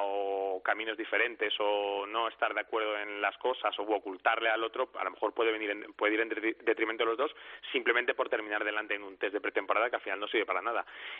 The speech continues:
Y yo creo que una parte de, de lo que decías tú de Rossi, es verdad que Rossi, un poco también por el, por la cantidad de años, por su manera de trabajar, por su personalidad, tira mucho en los boxes, y esto pues le va a servir a, a Maverick, digamos, de tener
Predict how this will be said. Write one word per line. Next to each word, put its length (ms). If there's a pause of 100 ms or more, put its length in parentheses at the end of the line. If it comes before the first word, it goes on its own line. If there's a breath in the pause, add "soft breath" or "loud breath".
Y 80
yo 140
creo 180
que 60
una 160
parte 240
de, 160
de 80
lo 100
que 120
decías 240
tú 100
de 80
Rossi, 220
es 60
verdad 200
que 100
Rossi, 540
un 120
poco 200
también 300
por 180
el, 240
por 340
la 240
cantidad 400
de 120
años, 200
por 140
su 60
manera 220
de 60
trabajar, 360
por 120
su 120
personalidad, 580 (480 loud breath)
tira 220
mucho 260
en 80
los 100
boxes, 480 (560 loud breath)
y 180
esto 260
pues 140
le 80
va 100
a 80
servir 300
a, 340
a 180
Maverick, 340
digamos, 320
de 80
tener 200